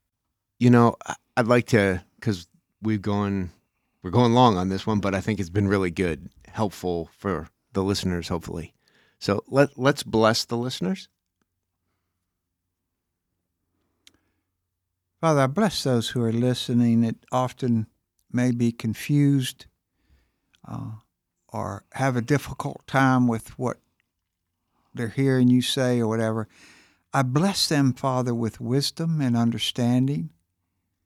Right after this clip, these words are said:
Speaker 2: that, that as they work with this stuff, as they walk in it,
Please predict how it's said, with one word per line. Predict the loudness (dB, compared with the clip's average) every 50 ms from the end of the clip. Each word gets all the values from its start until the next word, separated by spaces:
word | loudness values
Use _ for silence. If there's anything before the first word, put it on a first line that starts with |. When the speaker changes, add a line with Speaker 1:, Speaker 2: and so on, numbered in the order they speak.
| _ _ _ _ _ _
Speaker 2:
that, | -4 -4 -4 -6 -10 _ _ _ _ _ _ _ _ _ _ _ _ _ _ _ _ _ _ _ _ _ _ _ _ _ _ _
that | -6 -2
as | -2 -2 -2 -2 -2
they | -2 0 0
work | 0 2 2 0 0 0 -2 -6
with | -8 -8 -6
this | -6 -6 -4
stuff, | -4 -6 -4 -4 -2 -2 -2 -4 -6
as | -8 -8 -6
they | -4 -4 -2
walk | -2 0 0 0 0 -2 0 0
in | 2 4 4
it, | 4 2 0